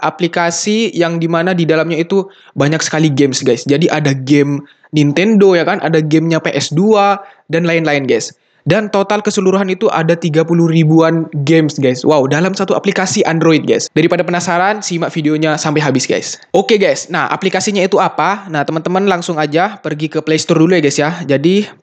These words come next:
pertama-tama pergi ke Play Store dulu. Aku kasih tahu aplikasinya itu apa. Nah,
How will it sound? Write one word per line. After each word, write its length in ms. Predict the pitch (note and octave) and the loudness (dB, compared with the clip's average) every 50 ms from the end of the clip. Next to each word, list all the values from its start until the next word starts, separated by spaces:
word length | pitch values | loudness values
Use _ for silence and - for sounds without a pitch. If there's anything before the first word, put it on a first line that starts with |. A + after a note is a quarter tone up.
| _ - | _ -6
pertama-tama 640 | - C3+ C#3 C#3 C#3+ C#3 C#3 C#3+ E3 E3+ E3+ - - | -4 -2 -2 -2 -2 -2 -2 -2 -2 -2 -2 -4 -4
pergi 240 | - C#3+ C#3+ C#3+ C#3 | -4 -2 -2 -2 -2
ke 80 | C#3+ | 0
Play 160 | C3+ C3+ C3+ | 0 0 0
Store 160 | - - C#3 C3 | 0 0 0 2
dulu. 160 | C3+ C3 - | 2 2 2
Aku 160 | B2+ C3 D3 | 2 2 2
kasih 320 | C3 C3+ C3+ - C#3+ C#3 | 0 0 0 -2 -2 -2
tahu 240 | - C3 C3 C#3+ D#3+ | 0 2 2 2 2
aplikasinya 560 | - C3 - D3 C#3 - C3+ C#3 - C#3 C#3 | 2 0 -2 -2 -2 -2 -2 -2 -2 -2 -2
itu 160 | C#3+ C#3+ C#3+ C3+ | -2 0 0 0
apa. 320 | A2+ C3 - C3 A#2+ - - - - _ _ _ _ _ _ _ _ | 0 0 -2 -4 -6 -6 -8 -16 -20 _ _ _ _ _ _ _ _
Nah, 480 | - C#3 C#3 C#3+ C#3 B2 A#2 - - | -4 -2 -2 0 0 0 -2 -4 -8